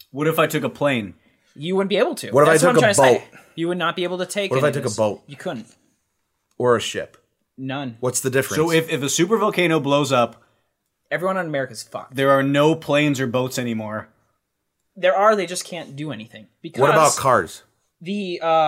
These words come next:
Speaker 2: all the, all the micro, uh, shit in the, micro shit in the,
Speaker 3: The
Speaker 2: um,
Speaker 3: diamonds.
Speaker 2: in the, in the gas that gets released and on, and, like, all the ash,
Speaker 1: Yeah.
Speaker 2: um, it'll go as far as, like, uh, the East Coast,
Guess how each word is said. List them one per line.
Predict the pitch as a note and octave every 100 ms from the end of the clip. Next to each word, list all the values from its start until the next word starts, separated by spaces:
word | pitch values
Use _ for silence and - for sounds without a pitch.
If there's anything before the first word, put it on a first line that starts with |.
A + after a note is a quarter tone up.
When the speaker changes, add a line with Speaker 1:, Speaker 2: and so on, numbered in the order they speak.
| D3
Speaker 2:
all | D#3+ F#3+
the, | G3+ F#3+ D#3 C3+ -
all | C#3+ D#3
the | E3+
micro, | D#3+ D3 - D#3 C3 B2 _ _ _ _
uh, | C3 A#2+ A#2+
shit | B2 - D3 A#2+ -
in | B2+ A#2
the, | A2+ A2 A2+ A2+ _ _ _ _ _ _ _ -
micro | B2+ C3 B2+ B2 G#2+
shit | - A#2+ G2+ -
in | - A#2
the, | A2+ A2+
Speaker 3:
The | A2
Speaker 2:
um, | A2
Speaker 3:
diamonds. | C3 A#2+ F#2+ F2 - _ _ _
Speaker 2:
in | C#3
the, | B2+ A#2 B2
in | C#3
the | B2+
gas | B2+ B2+ C#3+
that |
gets | C3 A#2
released | A#2+ A#2 B2+ B2
and | B2
on, | A2
and, | A2
like, | A2 A2
all | A#2
the | A#2 A#2
ash, | B2 - - _ _ -
Speaker 1:
Yeah. | C#3 C3+ C#3
Speaker 2:
um, | C3+ C3 -
it'll | F3 A#3
go | A#3 F#3+
as | F#3
far | - D3 D3+ C#3 _ _
as, | C3 B2+ A#2
like, | A#2+ A#2 A2+ - _ _
uh, | A#2 A2 G#2+ G#2+ G#2
the | A#2 B2
East | C#3+ -
Coast, | - A#2+ G#2 - -